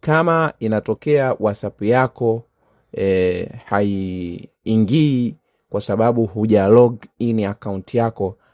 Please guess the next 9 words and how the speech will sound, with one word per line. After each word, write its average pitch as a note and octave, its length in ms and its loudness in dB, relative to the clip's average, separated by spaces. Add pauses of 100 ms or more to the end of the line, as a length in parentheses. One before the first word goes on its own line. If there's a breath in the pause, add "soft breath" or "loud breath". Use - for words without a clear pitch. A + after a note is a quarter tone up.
hakikisha A2+ 680 -4 (160)
una G2 460 -2
account G2 500 -8
yako G#2+ 460 0 (320)
iwe G2 480 -2
tayari G2 500 -2
ndani G#2+ 500 -2 (200)
ya F#2+ 280 -12
Microsoft F#2+ 760 -6